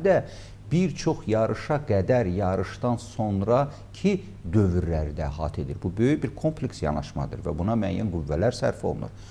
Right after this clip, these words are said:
O, e, gözlə də görünməsə, amma böyük bir, e, görünməyən işin həcmidir. Bu da peşəkarlıqdan irəli gəlir. Bu günləri Ermənistan dövlətinin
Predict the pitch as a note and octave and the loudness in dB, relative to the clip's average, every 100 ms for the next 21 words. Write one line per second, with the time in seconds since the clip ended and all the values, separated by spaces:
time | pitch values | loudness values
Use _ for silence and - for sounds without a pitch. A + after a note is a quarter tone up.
0 | - - A#2+ A#2 A#2 - - E2+ E2+ F#2 | -16 -2 2 2 0 -14 -12 -6 -4 -2
1 | F2 G#2 C3 A#2 A2 G2+ G2 G2 F2+ F#2 | 0 4 4 4 0 0 4 4 4 4
2 | G2 B2 A2 D#2+ - C#3 D#3+ F#2 G2 F#2 | 4 6 4 0 0 -2 0 0 0 2
3 | G#2 C3+ - B2 - - - - F#2 F2+ | 2 2 2 0 -2 -8 -16 -8 -4 -2
4 | F2+ F#2 F2+ G2+ C#3 A2+ B2+ A#2+ - - | -2 -2 4 6 8 6 4 0 -4 2
5 | E3 D3 - - - F#2 G2+ F2 E3 A#2+ | 2 0 -6 -14 -4 2 2 4 0 0
6 | C#2 - - - C#3+ F#3 F#3+ C#3+ B2+ - | -6 -10 -18 0 2 2 0 -2 -2 0
7 | B2 A#2 - F3 A#2+ C#2+ C#2 C#2 A#1+ G1+ | 0 0 -2 0 0 0 -2 -4 -8 -8
8 | G1+ - - - - - - C#3 D3 B2 | -10 -14 -16 -18 -18 -8 -4 0 2 4
9 | G#2 F2+ D2 A#1+ - - F#2 G#2 G#2+ - | 4 2 0 -4 -8 -2 0 2 0 0
10 | C#3+ B2 G#2+ G#2 - A2 A2 | 0 2 2 2 0 0 0